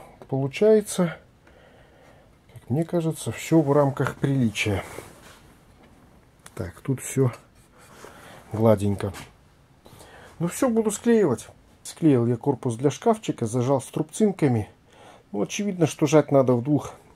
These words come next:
направлениях, и вдоль, и поперёк, из-за такого соединения. Ну, вот так вот оно смотрится.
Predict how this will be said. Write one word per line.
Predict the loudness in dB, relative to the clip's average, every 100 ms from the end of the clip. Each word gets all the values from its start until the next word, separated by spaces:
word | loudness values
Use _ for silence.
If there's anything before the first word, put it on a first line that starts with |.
| -2
направлениях, | -2 2 2 2 0 2 2 2 -2 -20 _ -20 _
и | -6
вдоль, | 0 6 8 8
и |
поперёк, | 4 4 6 6 4 -2 -18
из-за | -14 -10 -6
такого | -6 -6 -6 -6
соединения. | -6 -4 -4 -4 -4 -4 -6 -8 -12 -16 _ -20 -6
Ну, | 0 2 2 0
вот | -2 -2 0
так | 0 2
вот | 2
оно | 2 0
смотрится. | -2 0 0 0 -4 -6 -12